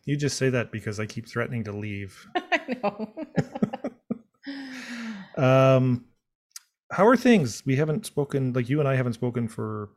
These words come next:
Speaker 1: a while 'cause we, we've both just been out of the world busy.
Speaker 2: Mm-hmm. No, things are good. You know, it hasn't been the most exciting summer, but it's okay.
Speaker 1: I think we've had enough excitement in the last two years to sort of,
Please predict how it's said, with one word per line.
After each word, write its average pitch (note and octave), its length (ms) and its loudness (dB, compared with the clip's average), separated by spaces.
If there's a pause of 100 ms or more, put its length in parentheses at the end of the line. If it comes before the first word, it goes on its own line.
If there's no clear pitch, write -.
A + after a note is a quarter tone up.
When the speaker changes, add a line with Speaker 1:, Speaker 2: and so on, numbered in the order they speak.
(160)
Speaker 1:
a B2 60 -6
while A#2 320 0
'cause G2+ 380 -8
we, A#2+ 120 -8 (120)
we've A#2 180 -8
both A#2 220 -6
just - 240 -12
been G2+ 220 -10 (560)
out C3 120 -4
of B2+ 60 -6
the A#2+ 60 -6
world A#2 260 -8
busy. B2 320 -8 (420)
Speaker 2:
Mm-hmm. F3 280 -6 (180)
No, C4+ 240 -4
things B3 320 -2
are B3 80 2
good. A3 400 0 (600)
You C#4 100 -4
know, F#3+ 320 4 (120)
it A3 100 -2
hasn't A3 280 0
been G3+ 140 0
the F#3 80 0
most E3+ 220 0
exciting E3 420 0
summer, E3 440 -2
but - 360 -4 (680)
it's C4 160 -6
okay. D#4 400 0 (420)
Speaker 1:
I B2+ 40 -2
think D3+ 120 0
we've C#3 140 -2
had C3 140 2
enough A#2+ 220 -2
excitement A2 500 -6
in G2+ 100 -8
the G2+ 80 -10
last G2+ 340 -10
two A2 160 -8
years G2+ 360 -8
to F#2+ 280 -14 (460)
sort G2 280 -14
of, F#2+ 100 -18